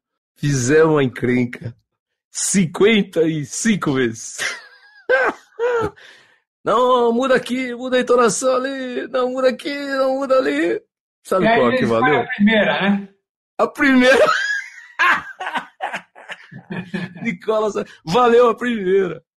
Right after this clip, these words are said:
Speaker 2: É, valeu
Speaker 1: Eu
Speaker 2: a
Speaker 1: gravar,
Speaker 2: primeira.
Speaker 1: gravei bastante coisa lá com os saudosos Chico Terpes e Zé Rodrigues ali no, na Voz do
Speaker 2: Ah.
Speaker 1: Brasil, e era muito engraçado. O Zé era um cara muito perfeccionista, e ele, não, e vinha, e vinha, e vinha, e vinha, até a gente chegar no,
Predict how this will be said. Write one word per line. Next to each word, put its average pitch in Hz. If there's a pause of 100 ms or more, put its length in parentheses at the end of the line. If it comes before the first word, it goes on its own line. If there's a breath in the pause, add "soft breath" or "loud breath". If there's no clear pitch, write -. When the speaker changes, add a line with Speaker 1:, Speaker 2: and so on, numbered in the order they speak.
(160)
Speaker 2:
É, 180
valeu 220
Speaker 1:
Eu -
Speaker 2:
a -
Speaker 1:
gravar, 208
Speaker 2:
primeira. 202
Speaker 1:
gravei 180
bastante 190
coisa 160
lá 143
com 120 (120)
os 117
saudosos 117 (160)
Chico -
Terpes 120
e 101
Zé 113
Rodrigues 107
ali 98
no, 92 (240)
na -
Voz 95
do 92
Speaker 2:
Ah. -
Speaker 1:
Brasil, 101 (460)
e 101
era 101
muito 110
engraçado. 101
O 107
Zé 113
era 120
um 110
cara 107
muito 101
perfeccionista, 101 (600)
e 98
ele, 101
não, 101
e 220
vinha, 156
e 117
vinha, 120
e 98
vinha, 123
e -
vinha, 123
até -
a 151
gente 123
chegar 95
no, 95